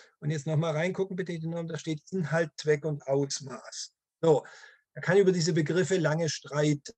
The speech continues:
Ich versuche es Ihnen mal hier an dem Beispiel deutlich zu machen, gebe aber sofort im Vorhinein zu bedenken, dass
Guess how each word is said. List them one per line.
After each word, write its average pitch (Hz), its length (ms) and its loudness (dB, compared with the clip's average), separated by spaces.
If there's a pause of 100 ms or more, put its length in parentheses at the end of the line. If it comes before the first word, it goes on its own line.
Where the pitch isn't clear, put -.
(180)
Ich - 120 -20
versuche 180 340 -2
es - 80 -4
Ihnen 185 200 -2
mal 160 140 2
hier 165 180 -2
an 156 60 -2
dem 147 100 -2
Beispiel 151 340 -2
deutlich 165 340 0
zu 190 120 -4
machen, 165 280 -2
gebe 165 220 -2
aber 170 140 0
sofort 180 560 0
im 151 100 -10
Vorhinein 156 480 0
zu 151 80 -14
bedenken, 160 640 -6
dass - 460 0